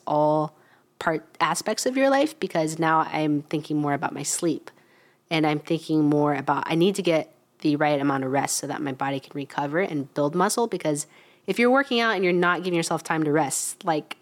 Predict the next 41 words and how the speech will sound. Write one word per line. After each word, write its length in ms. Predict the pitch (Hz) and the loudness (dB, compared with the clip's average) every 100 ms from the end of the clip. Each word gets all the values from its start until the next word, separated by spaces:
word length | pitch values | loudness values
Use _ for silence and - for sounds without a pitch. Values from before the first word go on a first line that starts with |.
| - | -4
work, 420 | 180 156 170 - _ - _ _ | 0 0 -2 -6 _ -20 _ _
then 380 | - 165 156 156 | 0 2 4 4
you're 120 | 156 | 4
not 300 | 156 147 143 - _ _ _ _ _ - | 2 2 0 -6 _ _ _ _ _ -4
optimizing, 760 | 143 - 139 135 135 139 135 147 _ _ _ _ _ _ _ - | -4 -2 -6 -4 -4 -4 -6 -10 _ _ _ _ _ _ _ -8
like, 160 | 131 | -8
the 60 | 151 | -8
potential 560 | 147 - 139 135 139 147 | -12 -10 -8 -8 -8 -10
for 160 | - | -2
muscle 260 | 165 208 - | 0 0 -4
growth. 480 | - - - - _ - | -6 -8 -12 -20 _ -14
So 180 | - 143 | -8 -6
my 160 | 143 | -4
sleep, 500 | 135 - 170 160 - - | -4 -2 0 0 -2 -4
I've 160 | 165 165 | -2 2
been 140 | 170 | 2
getting 180 | 160 165 | 2 2
more 160 | 151 | 2
sleep. 480 | 147 - 147 190 - - - - _ _ - | 0 -2 0 0 -2 -20 -20 -20 _ _ 0
I've 200 | 180 180 | 0 2
been 140 | 247 | 0
drinking 840 | 208 214 226 277 277 277 262 240 - _ | 2 0 0 2 2 4 2 -2 -10 _
less 340 | 180 180 160 - | 0 2 2 0
as 220 | 147 - | -4 -6
well, 140 | 143 - | -8 -8
like, 140 | 151 | -6
drinking 240 | 170 165 | -4 -2
less 180 | 160 147 | -2 -2
alcohol, 640 | - 139 - - - - - | -4 -4 -4 -4 -2 -4 -8
which 140 | 165 | -6
is 120 | 160 160 | -2 2
another 320 | 165 165 156 | 2 2 -2
positive 580 | - 147 143 151 143 - | -2 -2 -2 -6 -8 -8
aspect 500 | - 139 - - - | -8 -8 -8 -12 -14
of 100 | 160 | -12
this, 240 | - 156 | -10 -8
because 320 | - - 139 147 | -10 -6 -2 0
I 80 | |
don't 240 | 147 151 143 | 2 0 0
want 240 | 147 143 | -2 -4
to 440 | - 143 139 135 | -4 -2 -2 -4